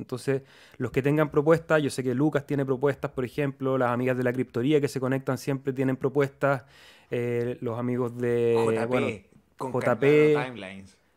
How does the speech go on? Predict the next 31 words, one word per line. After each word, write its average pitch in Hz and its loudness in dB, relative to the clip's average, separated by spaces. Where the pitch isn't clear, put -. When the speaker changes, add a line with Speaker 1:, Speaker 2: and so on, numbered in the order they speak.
Speaker 1:
Cardano 123 0
Speaker 2:
T 131 2
X 147 4
Speaker 1:
Timelines. 143 2
Speaker 2:
Pipe. - -20
Saludo 131 -4
al 123 -6
Fede, 139 -4
al 117 -12
Santiago. 120 -8
Speaker 1:
La 135 -2
gente 131 -2
de 120 0
Mais, 147 2
eh, 117 -2
nuestro 120 -4
amigo 131 2
Tengo 131 2
Michis 135 -4
con 120 -6
A-, 120 -4
Ad 139 2
Atoms, 135 -2
eh, 123 -8
Speaker 2:
Ada 104 -2
Speaker 1:
hay 160 0
un 165 2
montón 170 4
de 208 6
Speaker 2:
Solar. 123 2
Speaker 1:
ge-, - -6